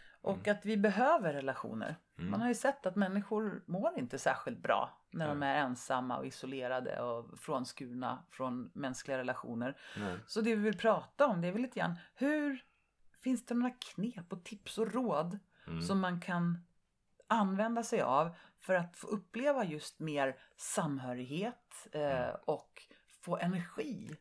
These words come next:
Speaker 1: och känna
Speaker 2: Mm.
Speaker 1: kärlek i relationerna?
Speaker 2: Mm.
Speaker 1: Istället för att kanske känna att det skaver och konfliktar sig.
Speaker 2: Mm.
Speaker 1: Vad säger du om det?
Speaker 2: Jag säger att vi kör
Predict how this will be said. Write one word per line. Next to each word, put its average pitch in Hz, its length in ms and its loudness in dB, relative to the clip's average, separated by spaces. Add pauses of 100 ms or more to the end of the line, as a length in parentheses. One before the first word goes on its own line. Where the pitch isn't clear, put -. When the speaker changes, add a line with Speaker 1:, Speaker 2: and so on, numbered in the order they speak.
(180)
Speaker 1:
och 175 100 -2
känna 214 200 2
Speaker 2:
Mm. 202 40 2
Speaker 1:
kärlek 226 540 0
i 196 40 -2
relationerna? - 540 -4
Speaker 2:
Mm. 95 140 -4 (400)
Speaker 1:
Istället 214 640 2
för 262 120 2
att 220 140 -2
kanske 165 400 -4
känna 131 480 -6
att - 260 -14
det - 120 -8
skaver - 720 -2
och - 140 -16
konfliktar - 640 -6
sig. - 340 -8
Speaker 2:
Mm. 107 280 -10 (240)
Speaker 1:
Vad 190 100 -8
säger 208 180 0
du 202 60 2
om 208 80 4
det? 214 160 0 (920)
Speaker 2:
Jag - 160 -12
säger 139 280 -8
att - 280 -16
vi - 100 -10
kör - 300 -4